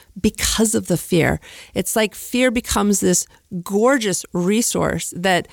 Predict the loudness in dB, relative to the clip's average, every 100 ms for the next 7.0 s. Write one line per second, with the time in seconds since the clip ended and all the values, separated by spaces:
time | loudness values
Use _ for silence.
0 | -8 -2 0 0 -2 -2 -4 -2 2 2
1 | 2 0 -2 -2 0 2 2 0 -4 -10
2 | _ _ _ _ _ _ -6 -2 0 0
3 | 0 -2 -2 -2 -2 0 2 2 2 0
4 | 0 0 -4 -8 -20 -20 -8 2 2 2
5 | -2 _ _ _ 0 0 0 -2 0 -2
6 | -2 -2 0 2 2 2 0 -2 -4